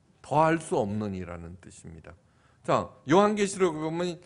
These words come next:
구원받은 사람의 숫자가 십사만 사천 명입니다.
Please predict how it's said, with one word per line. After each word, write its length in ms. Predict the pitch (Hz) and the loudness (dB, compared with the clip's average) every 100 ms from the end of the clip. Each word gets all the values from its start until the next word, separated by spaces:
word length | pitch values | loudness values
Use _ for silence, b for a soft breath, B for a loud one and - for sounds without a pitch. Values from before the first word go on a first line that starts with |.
| b b b b | b b b b
구원받은 560 | - 185 190 180 185 180 | 6 8 8 6 4 2
사람의 400 | 180 160 156 151 | 2 2 0 -4
숫자가 440 | - - 147 156 | -6 -4 0 0
십사만 580 | 170 233 - 170 170 180 | 0 -4 -6 -2 0 0
사천 440 | 175 180 - 185 131 | 0 -6 -4 -4 -2
명입니다. 520 | 98 87 82 - | -4 -6 -10 -14